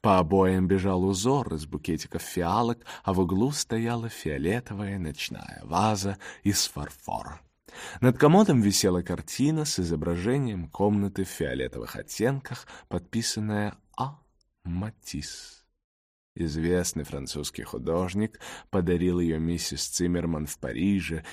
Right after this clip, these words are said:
перед Первой мировой войной. Роза Рита опустилась на подушку, луна зависла над домом Джонатана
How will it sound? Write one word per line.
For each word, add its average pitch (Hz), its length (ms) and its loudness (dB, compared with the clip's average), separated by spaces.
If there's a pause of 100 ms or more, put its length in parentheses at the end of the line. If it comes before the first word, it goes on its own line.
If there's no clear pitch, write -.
(140)
перед 76 400 -2
Первой 87 480 0
мировой 62 580 -8
войной. 50 720 -12 (640)
Роза 117 400 10
Рита 113 260 8
опустилась 98 640 2
на 82 80 -2
подушку, 110 840 -4
луна 90 360 2
зависла 80 520 -4
над 73 260 -8
домом 69 400 -8
Джонатана 113 800 -6